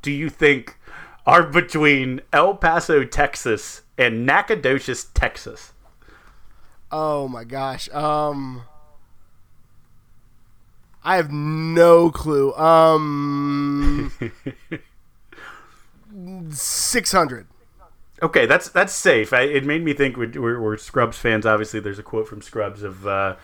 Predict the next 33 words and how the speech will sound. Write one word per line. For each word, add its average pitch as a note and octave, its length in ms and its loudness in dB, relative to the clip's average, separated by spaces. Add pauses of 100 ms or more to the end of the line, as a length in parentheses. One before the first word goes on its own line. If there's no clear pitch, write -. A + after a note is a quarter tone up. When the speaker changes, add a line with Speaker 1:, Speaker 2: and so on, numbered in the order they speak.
(320)
Speaker 1:
we A2 220 -4
know, A2 140 -6
he's B2+ 160 -6
gonna A#2 160 0
know, A#2 380 0
uh, D3 120 -8
geography A2+ 540 -6
is G#2 100 -10
my G#2 140 -6
Achilles G2+ 480 -12
heel G#2+ 320 -6
when G2 120 -12
he G#2 120 -8
asks G2+ 260 -6
him F#2+ 360 -8
where A2 140 -2
New G#2 120 -8
Zealand G2+ 360 -8
is, F#2+ 140 -10
and G2+ 100 -14
he F#2+ 60 -14
says, F#2+ 240 -12
Speaker 2:
"Hop, D#3+ 200 -2
skip, - 200 0
and - 40 4
Speaker 1:
"Hop, A#2 80 4
Speaker 2:
away F#3 220 4
Speaker 1:
skip, A2+ 120 0
and G#2+ 40 0
Speaker 2:
from A2 80 -6
Speaker 1:
a-" - 40 -6
Speaker 2:
Old F3+ 280 0
Zealand." A#2+ 440 -12